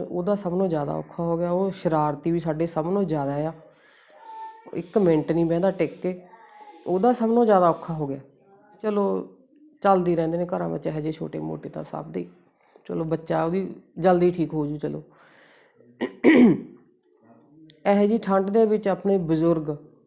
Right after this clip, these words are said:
ਜਿਨ੍ਹਾਂ ਨੂੰ ਆਪਾਂ ਸੰਭਾਲ ਕੇ ਰੱਖਦੇ ਹਾਂ, ਸਰਦੀ ਸਰਦੀ ਠੰਡ ਤੋਂ ਬਚਾ ਕੇ ਰੱਖਦੇ ਹਾਂ, ਅਹ, ਇੰਨਾ ਧਿਆਨ ਰੱਖਦੇ ਹਾਂ ਉਹਨਾਂ ਦਾ, ਉਹ ਹੁਣ ਸੜਕਾਂ 'ਤੇ ਬੈਠੇ ਰੁਲ ਰਹੇ ਨੇ ਉੱਥੇ ਦਿੱਲੀ ਦੇ ਵਿੱਚ।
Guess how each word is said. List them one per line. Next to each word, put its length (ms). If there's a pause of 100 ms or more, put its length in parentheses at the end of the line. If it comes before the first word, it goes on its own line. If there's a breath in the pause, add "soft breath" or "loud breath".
(420)
ਜਿਨ੍ਹਾਂ 320
ਨੂੰ 100
ਆਪਾਂ 200
ਸੰਭਾਲ 400
ਕੇ 140
ਰੱਖਦੇ 440
ਹਾਂ, 340
ਸਰਦੀ 360
ਸਰਦੀ 320
ਠੰਡ 320
ਤੋਂ 160
ਬਚਾ 260
ਕੇ 160
ਰੱਖਦੇ 400
ਹਾਂ, 140
ਅਹ, 1200
ਇੰਨਾ 200
ਧਿਆਨ 300
ਰੱਖਦੇ 300
ਹਾਂ 60
ਉਹਨਾਂ 200
ਦਾ, 220
ਉਹ 300
ਹੁਣ 460
ਸੜਕਾਂ 420
'ਤੇ 100
ਬੈਠੇ 320
ਰੁਲ 220
ਰਹੇ 140
ਨੇ 120
ਉੱਥੇ 220
ਦਿੱਲੀ 320
ਦੇ 80
ਵਿੱਚ। 220